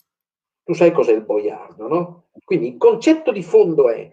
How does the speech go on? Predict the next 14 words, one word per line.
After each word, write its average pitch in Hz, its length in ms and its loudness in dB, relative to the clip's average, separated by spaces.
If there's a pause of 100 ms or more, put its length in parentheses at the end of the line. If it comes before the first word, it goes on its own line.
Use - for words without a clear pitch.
(340)
dobbiamo 220 540 2
snellire. 170 840 -4 (200)
Il 180 160 -10
dipendente 262 640 -2
pubblico 247 360 -2
che 175 100 -6
mi 170 100 -4
dice, 185 420 -4
"Io 240 340 0
non 165 180 -2
so - 180 2
accendere 214 420 -2
il 147 100 0
computer" - 720 -10